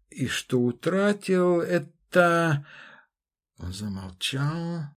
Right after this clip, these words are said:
Она немного подождала, потом спросила, что. «Я писал песни». «Правда? Популярные?»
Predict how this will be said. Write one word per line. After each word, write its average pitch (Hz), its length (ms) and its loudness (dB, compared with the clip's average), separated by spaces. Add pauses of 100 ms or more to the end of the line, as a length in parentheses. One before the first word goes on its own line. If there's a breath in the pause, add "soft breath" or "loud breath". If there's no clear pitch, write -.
(960)
Она 110 240 -4
немного 110 640 -2
подождала, 113 1200 -4 (220)
потом 160 320 -2
спросила, 143 720 -6
что. - 760 -6 (580)
«Я 185 320 4
писал 151 560 2
песни». - 760 -2 (1080)
«Правда? 143 1400 -2 (1000)
Популярные?» 180 1160 4